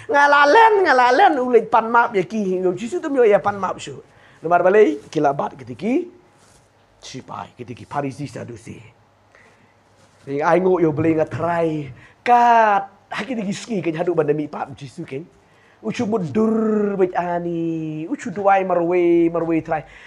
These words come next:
Ani balai ngan len gum tu. Ni la klem rang la sya. Ni la sule rang. Kat tu gajing seluruh jangan apa play, u Jesu. U Jesu kat sebalik u ya lambe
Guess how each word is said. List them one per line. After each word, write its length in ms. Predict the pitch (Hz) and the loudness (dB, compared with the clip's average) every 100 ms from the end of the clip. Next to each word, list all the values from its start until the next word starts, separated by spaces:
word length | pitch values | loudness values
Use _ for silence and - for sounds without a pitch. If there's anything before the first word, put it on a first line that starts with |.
| - | -14
Ani 400 | 156 165 165 160 | -6 -4 -2 -2
balai 240 | 147 151 170 | 0 0 0
ngan 160 | 156 135 | -2 -2
len 160 | 147 147 | -4 -6
gum 160 | 139 | -12
tu. 320 | 131 147 139 110 113 - - - | -10 -8 -8 -10 -18 -20 -20 -10
Ni 320 | 165 190 185 175 | -6 -4 -2 -2
la 240 | 160 - | -2 -4
klem 320 | - 165 139 120 | -8 -8 -8 -10
rang 400 | 147 165 160 143 | -8 -6 -8 -8
la 160 | 135 - | -10 -12
sya. 400 | - - - - | -14 -14 -14 -16
Ni 240 | - 330 320 | -10 -4 -2
la 80 | 214 | -2
sule 320 | 233 185 175 156 | -4 -2 -2 0
rang. 400 | 196 233 185 165 - - | -2 -2 -6 -10 -16 -8
Kat 160 | - - | -6 -4
tu 80 | |
gajing 320 | 277 196 147 156 | -2 -2 -2 -8
seluruh 400 | - 151 214 208 | -10 -6 -2 -2
jangan 320 | 196 202 190 | -2 0 0
apa 80 | - | 0
play, 400 | - 208 220 196 | -2 -2 2 2
u 80 | |
Jesu. 320 | 139 180 180 185 | 0 -6 -8 -10
U 240 | - - | -12 -14
Jesu 320 | 147 220 254 | -8 -6 -4
kat 640 | - 254 302 359 359 359 359 | 0 2 4 4 6 4 2
sebalik 480 | - 247 240 254 | 2 2 2 2
u 20 | 220 | 2
ya 140 | 196 | 4
lambe 400 | 175 226 247 254 | 4 2 2 0